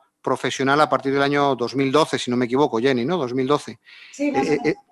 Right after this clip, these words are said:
Speaker 1: es un éxito sin precedentes desde todos los puntos de vista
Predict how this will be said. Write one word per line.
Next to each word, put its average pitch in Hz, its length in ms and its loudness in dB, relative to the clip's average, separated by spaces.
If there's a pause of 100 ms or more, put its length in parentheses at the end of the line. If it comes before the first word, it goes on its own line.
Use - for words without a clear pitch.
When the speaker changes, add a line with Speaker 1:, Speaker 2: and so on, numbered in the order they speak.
(160)
Speaker 1:
es 156 160 -2
un 185 100 8
éxito 190 320 6
sin 165 240 6
precedentes 139 680 6
desde 120 240 -2
todos 151 180 4
los 160 140 4
puntos 151 300 0
de 139 100 4
vista 165 520 2